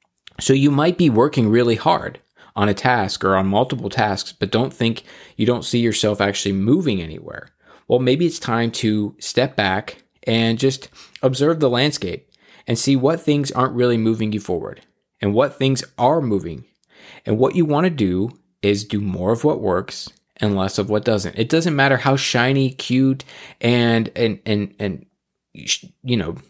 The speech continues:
again, shiny, right? These things are. If it's not moving you forward, if the numbers are showing that it's not moving you forward, then you need to go back to do what works. Now,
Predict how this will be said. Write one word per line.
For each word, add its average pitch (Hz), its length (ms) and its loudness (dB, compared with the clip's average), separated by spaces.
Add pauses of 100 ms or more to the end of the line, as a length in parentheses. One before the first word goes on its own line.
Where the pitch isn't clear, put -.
again, 98 280 0
shiny, 110 440 0 (160)
right? 110 320 -2
These 110 200 0
things 131 260 2
are. - 340 0 (380)
If 117 160 -2
it's 120 140 -4
not 160 180 0
moving 131 280 2
you 117 60 -2
forward, 90 460 -6
if 107 160 -6
the 107 80 0
numbers 147 420 2
are 131 80 4
showing 104 520 0 (340)
that 107 140 2
it's 104 160 0
not 113 160 2
moving 117 280 0
you 107 80 -2
forward, 123 460 -2 (580)
then 127 160 2
you 127 60 4
need 139 160 2
to 151 60 4
go 143 140 4
back 107 400 -2
to 98 360 0 (360)
do 98 380 -2 (200)
what 90 220 -4
works. - 500 -12 (1120)
Now, 127 300 0